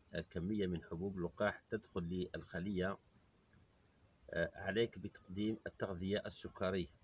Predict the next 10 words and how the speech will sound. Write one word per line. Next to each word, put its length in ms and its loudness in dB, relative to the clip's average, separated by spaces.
نتجنب 600 0
وضع، 380 2
آه، 840 2
التغذية 600 4
البروتينية 800 0
أو 420 2
الكاندي. 520 0
حبوب 260 0
اللقاح 360 4
الطبيعية 720 2